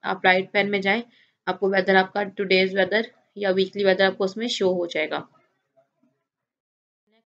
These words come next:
topic is, uh, customizing the desktop। Uh, in class four you have read about the customizing the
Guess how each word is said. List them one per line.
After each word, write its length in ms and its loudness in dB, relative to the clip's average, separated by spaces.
topic 260 -20
is, 100 -10
uh, 180 -2
customizing 720 -2
the 140 2
desktop। 520 0
Uh, 420 2
in 200 -2
class 340 2
four 260 2
you 220 -2
have 200 -4
read 260 0
about 260 0
the 160 0
customizing 640 -4
the 80 -2